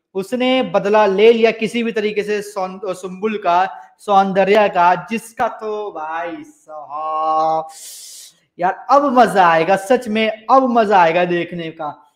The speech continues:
क्योंकि सृजिता का यार, मैंने बोला था, मैं काफी time से बोल रहा था कि हाँ सृजिता आएगी, सृजिता आएगी, पक्का आएगी,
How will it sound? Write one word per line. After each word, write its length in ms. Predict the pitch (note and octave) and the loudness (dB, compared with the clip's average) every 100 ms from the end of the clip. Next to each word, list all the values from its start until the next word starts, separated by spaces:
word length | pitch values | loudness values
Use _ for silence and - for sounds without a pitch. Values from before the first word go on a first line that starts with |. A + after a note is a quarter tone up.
| _ | _
क्योंकि 180 | C4 F#4 | -6 -6
सृजिता 560 | F#4+ C4+ C4+ D4 E4 F4 | -4 -4 -2 2 2 4
का 100 | F4 | 4
यार, 140 | F4+ | 4
मैंने 140 | F#4 | 0
बोला 460 | F4+ B3 D#4 F4+ F4 | -2 -2 0 4 4
था, 180 | D4 B3+ | 4 0
मैं 280 | B3 C#4 C#4 | 0 -4 -2
काफी 300 | C4+ C4 E4 | -2 0 -2
time 260 | D4 D4 | -4 -4
से 140 | C#4+ D4+ | -4 -4
बोल 240 | A3+ A3+ | 0 0
रहा 100 | A3+ | 0
था 140 | A3+ | -4
कि 180 | B3+ C#4 | -6 -6
हाँ 540 | G#3 G3+ G#3+ D#3 - _ _ _ | -4 -4 -4 -6 -12 _ _ _
सृजिता 680 | _ - A3 B3 A#3 B3+ B3+ | _ -8 -4 -4 0 4 4
आएगी, 680 | A3+ G3+ G#3+ A3+ G3+ G#3+ F#3 | 4 4 4 4 2 -4 -4
सृजिता 580 | - G3 A3 A3+ A#3+ A#3 | -6 -4 -2 0 2 2
आएगी, 540 | F3+ F#3+ G#3 G3+ G3+ | 2 2 4 2 -2
पक्का 720 | G3 - G#3+ - - A3+ A3 - | -6 -2 -2 -2 0 0 0 2
आएगी, 680 | G3 G3+ G3+ G#3 G3+ E3 | 4 4 2 0 -4 -6